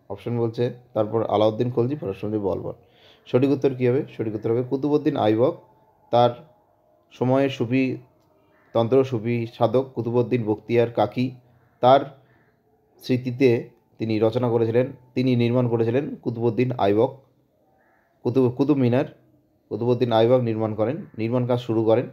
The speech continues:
আর ইলতুৎমিশ কাজ সম্পূর্ণ করেছিলেন, ইনি কিন্তু শেষ করেছিলেন, শেষ করেছিলেন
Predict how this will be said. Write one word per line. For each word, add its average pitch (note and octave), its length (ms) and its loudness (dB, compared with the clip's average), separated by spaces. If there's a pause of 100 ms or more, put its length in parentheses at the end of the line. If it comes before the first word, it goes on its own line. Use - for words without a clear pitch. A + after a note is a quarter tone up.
(160)
আর G#2+ 140 0
ইলতুৎমিশ E3 520 0 (120)
কাজ C3+ 100 4 (100)
সম্পূর্ণ A#2 340 -2
করেছিলেন, F#2 300 -4
ইনি C3 160 -4
কিন্তু C3+ 220 -4
শেষ C3 240 -4 (100)
করেছিলেন, E2 340 -10 (720)
শেষ C#3 220 2
করেছিলেন B2 420 0